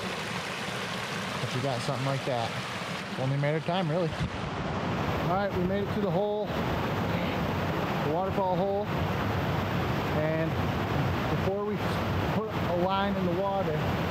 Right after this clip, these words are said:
we're gonna set up this GoPro that I'm using on that stick right there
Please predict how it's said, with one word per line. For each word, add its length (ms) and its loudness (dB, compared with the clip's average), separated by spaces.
we're 80 2
gonna 260 2
set 200 2
up 160 2
this 180 0
GoPro 460 2
that 120 2
I'm 180 4
using 400 2
on 160 2
that 260 2
stick 220 0
right 220 2
there 320 2